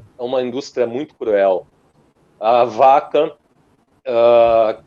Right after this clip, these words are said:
que é destinada para a indústria do leite, é, como a monstra falou, né, ela é estuprada durante toda a sua vida, o seu filhote, o bezerro, ao nascer é retirado do seu convívio,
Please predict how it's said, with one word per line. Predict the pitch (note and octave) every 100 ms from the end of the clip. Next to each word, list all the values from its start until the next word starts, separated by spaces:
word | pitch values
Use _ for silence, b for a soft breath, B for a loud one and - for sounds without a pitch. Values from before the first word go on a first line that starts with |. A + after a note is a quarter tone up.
| _
que | C3+
é | B2+ C3
destinada | C3+ C#3 - A#2+ A#2 C3+ C3+ C3
para | B2
a |
indústria | B2 A#2+ B2+ -
do | A#2 A2+
leite, | A2+ C3+ D#3 - E3 _ _ _ _ _ -
é, | A#2+
como | B2 C3+
a | C3
monstra | B2+ C3+ C3+ A#2+ B2+
falou, | A#2 A2 A#2+ C#3 D3
né, | A#2+ A2+ C3 - _ -
ela | A2+ C3
é |
estuprada | C#3 - C3 - A#2+ B2+ C3+ B2
durante | A#2+ B2+ -
toda | - A#2
a | C#3
sua | - B2+
vida, | A2 B2+ C#3 C3+ C3+ C#3 _ _ _ -
o | C3 C#3 C#3
seu | - D3 C#3+ C#3
filhote, | - C3 B2 B2 C#3 -
o | B2+
bezerro, | B2 B2+ A#2+ B2+ C3+ C3 D3 D3 _ _
ao | A2+ B2 C3
nascer | B2+ - C#3
é | C#3
retirado | B2+ D3 D3 C3 B2+ C3 C#3+
do | C3 B2
seu | - C3
convívio, | B2+ B2 G#2 A#2 C3+ C3 D3 D3